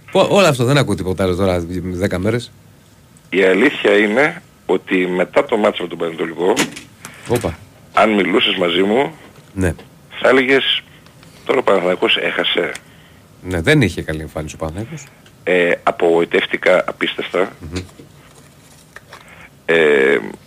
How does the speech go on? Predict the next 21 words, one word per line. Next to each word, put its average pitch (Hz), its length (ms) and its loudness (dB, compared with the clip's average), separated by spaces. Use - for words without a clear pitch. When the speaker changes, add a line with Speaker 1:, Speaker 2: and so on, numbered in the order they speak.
Speaker 2:
το 98 140 2
μόνο 147 320 2
πράγμα 113 420 2
που - 160 -8
με 90 180 -4
κάνει 107 320 2
να 95 160 0
ευελπιστώ, 90 720 0
Διονύση, 85 460 -2
πρώτον, 107 460 2
ότι - 260 -8
και - 100 -2
οι 90 160 4
άλλες 110 240 2
τρεις 95 180 -4
ομάδες 90 340 0
δεν 87 120 -2
είναι 87 80 -8
στα - 140 -10
καλά 78 260 -6
τους, - 260 -4